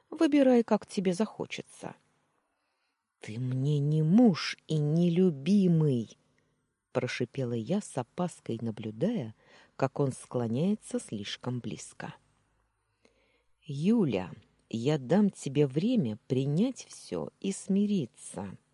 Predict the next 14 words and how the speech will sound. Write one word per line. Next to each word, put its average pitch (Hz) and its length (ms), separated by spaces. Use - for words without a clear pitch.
глядя 117 520
в - 80
глаза, 110 540
спокойно 123 720
сообщил 104 760
он 294 200
и, 185 120
нахмурившись, 165 800
добавил: 104 640
«В 113 180
любом 117 520
случае, - 960
всё - 440
будет - 560